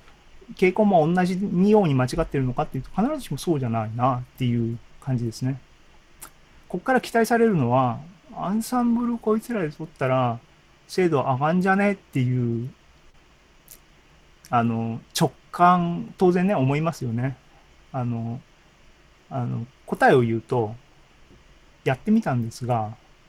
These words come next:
このデータセットに関して、アンサンブルをですね、いろんなモデル、今回今から紹介するのが、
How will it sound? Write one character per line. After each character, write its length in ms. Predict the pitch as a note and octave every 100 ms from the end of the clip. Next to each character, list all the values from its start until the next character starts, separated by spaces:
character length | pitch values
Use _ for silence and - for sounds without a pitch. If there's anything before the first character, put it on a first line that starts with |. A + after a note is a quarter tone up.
| _ _ _ _ - - -
こ 80 | G3+
の 120 | B3
デ 160 | A3 A#3
ー 40 |
タ 140 | B3+
セ 120 | A#3 C4
ッ 20 |
ト 120 | -
に 100 | C3+
関 220 | C3+ A#2+
し 80 | -
て、 280 | - C3+ A#2+ B2+ B2 _ _ _ _
ア 140 | - E3+
ン 60 |
サ 160 | F#3 A#3
ン 80 | A3+
ブ 100 | A#3
ル 420 | A3+ A3 A3 A3+
を 80 | F3+
で 80 | C3+
す 100 | C3
ね、 100 | B2+
い 60 |
ろ 100 | D#3
ん 40 | F3
な 80 |
モ 140 | F3 E3+
デ 100 | E3+
ル、 140 | E3 - - - _ _ -
今 120 | A#3
回 160 | C#3+
今 160 | C#3+ D#3+
か 100 | D#3+
ら 120 | D#3 D3+
紹 160 | - E3
介 160 | D#3+ D3+
す 100 | D#3
る 80 |
の 120 | D3 A2+
が、 220 | A2+